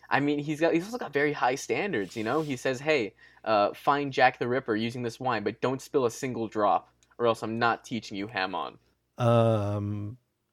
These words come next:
Speaker 2: there was also, uh, you know, he was a sailor, so he was rocking that sailor suit way before Hat Josuke.
Speaker 1: Oh, most definitely. Uh, he had those, he's probably got some sailor tats on him, you know?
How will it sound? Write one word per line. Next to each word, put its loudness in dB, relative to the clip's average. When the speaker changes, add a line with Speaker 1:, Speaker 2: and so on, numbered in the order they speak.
Speaker 2:
there 0
was 0
also, 0
uh, 0
you 2
know, 4
he 2
was 0
a -4
sailor, 2
so -2
he 4
was 2
rocking 6
that 0
sailor 2
suit 0
way 2
before 0
Hat 0
Josuke. -2
Speaker 1:
Oh, 6
most -4
definitely. 2
Uh, 8
he 2
had 8
those, 4
he's -8
probably 8
got 8
some -6
sailor 2
tats 2
on -4
him, -8
you -4
know? -4